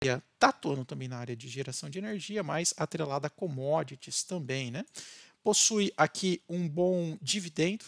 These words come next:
nos últimos, vamos colocar aí, nos últimos quatorze, quinze anos vem sempre pagando bons dividendos.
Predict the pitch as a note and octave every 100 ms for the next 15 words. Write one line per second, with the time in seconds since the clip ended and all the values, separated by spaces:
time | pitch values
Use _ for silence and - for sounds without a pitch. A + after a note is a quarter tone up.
0 | - D#3+ C#3+ E3+ - E3 C#3+ - - D#3
1 | D#3 F3 E3 D3+ - C#3+ C#3 D3 - E3
2 | C3+ - C3+ - E3 F3 - - E3+ C#3+
3 | D3 C#3+ C3 C3 C#3+ - - C#3+ F3 F#3
4 | D3+ C3 D3 C3+ B2+ C3+ F3 E3+ D3+ C#3+
5 | B2 C3 C#3 D#3+ - -